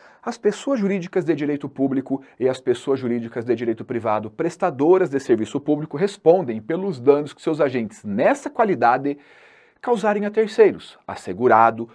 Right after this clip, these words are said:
o direito de regresso nos casos de dolo ou nos casos de culpa.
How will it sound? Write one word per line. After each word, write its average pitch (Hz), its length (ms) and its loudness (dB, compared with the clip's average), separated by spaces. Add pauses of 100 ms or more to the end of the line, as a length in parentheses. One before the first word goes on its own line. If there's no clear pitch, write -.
(120)
o 120 100 -4
direito 104 380 -2
de 104 80 -12
regresso 131 560 -2
nos 180 160 -10
casos 143 340 -2
de 143 140 -8
dolo 117 420 4 (180)
ou 113 140 -8
nos 113 160 -10
casos 117 380 -6
de 143 100 0
culpa. - 400 -14